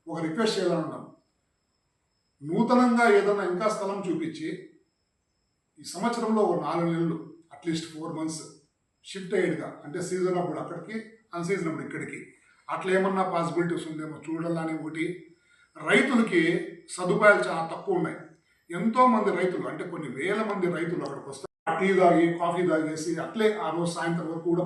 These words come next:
పస్తు కూడా ఉండిపోయే పరిస్థితి. ఇప్పుడు అన్నా క్యాంటీన్లు తెరవబడినాయి. అన్నా క్యాంటీన్లో కూడా కొం-, కొంతమందికే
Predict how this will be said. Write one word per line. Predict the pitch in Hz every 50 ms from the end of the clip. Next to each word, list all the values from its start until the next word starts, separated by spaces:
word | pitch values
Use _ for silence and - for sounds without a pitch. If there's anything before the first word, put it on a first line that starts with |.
| -
పస్తు | - - - 185
కూడా | 175 180 180 170
ఉండిపోయే | 156 147 - - 156 - -
పరిస్థితి. | 139 139 - - 117 - - - - _ _ _ _ _ -
ఇప్పుడు | 160 165 185 175 156 151
అన్నా | 165 170 175 170 170
క్యాంటీన్లు | 156 156 151 151 156 135 123 -
తెరవబడినాయి. | - 151 147 147 143 139 135 135 135 - - - _ _ _ _ _ -
అన్నా | 151 180 226 254 262 254 226
క్యాంటీన్లో | 214 214 196 202 196 196 202 190
కూడా | 190 196 185 175
కొం-, | 160 165 165 170 - -
కొంతమందికే | 170 175 180 202 190 190 190 190 - 208